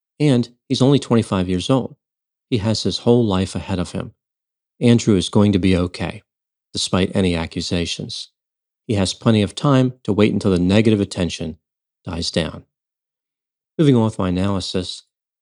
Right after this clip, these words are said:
I don't think that Andrew's work is impressive, but it's clear that he is intelligent. He has a degree in journalism and is articulate. He worked diligently to demonstrate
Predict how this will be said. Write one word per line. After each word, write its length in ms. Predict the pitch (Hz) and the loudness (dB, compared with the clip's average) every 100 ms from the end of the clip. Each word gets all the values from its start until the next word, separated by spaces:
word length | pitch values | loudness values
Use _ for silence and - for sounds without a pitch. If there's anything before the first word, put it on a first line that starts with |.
| _ _ | _ _
I 60 | - | 2
don't 120 | 208 | 2
think 140 | 185 139 | 4 2
that 100 | 127 | 2
Andrew's 500 | 131 120 107 98 - | 2 2 2 0 0
work 280 | 110 107 - | 0 0 -2
is 260 | 110 92 | -2 -2
impressive, 720 | 90 85 - 120 - 131 - _ _ _ | -6 -6 -2 -2 0 -2 -2 _ _ _
but 100 | - | 0
it's 140 | 110 - | 0 0
clear 300 | - 196 156 | -2 2 4
that 120 | 107 | 4
he 140 | 113 110 | 4 2
is 140 | 95 | 2
intelligent. 640 | 87 - 92 90 - - - _ _ _ _ _ | -4 -4 -4 -4 -6 -12 -14 _ _ _ _ _
He 60 | 113 | 0
has 180 | 107 | 2
a 60 | 107 | 2
degree 320 | 98 95 104 | 0 2 2
in 120 | 92 | 2
journalism 680 | 87 127 120 92 - 120 131 _ - | 2 2 2 0 -2 -6 -6 _ -4
and 240 | 107 107 | 0 0
is 220 | 110 104 | 2 0
articulate. 640 | 95 - - 139 - - - _ _ _ _ _ _ _ | 0 -4 -4 -4 -4 -8 -10 _ _ _ _ _ _ _
He 80 | 139 | 2
worked 220 | 123 117 | 4 4
diligently 480 | 117 120 123 120 110 | 4 4 4 2 0
to 80 | 104 | 0
demonstrate 640 | 101 104 107 - 92 104 | 2 2 0 0 -2 -2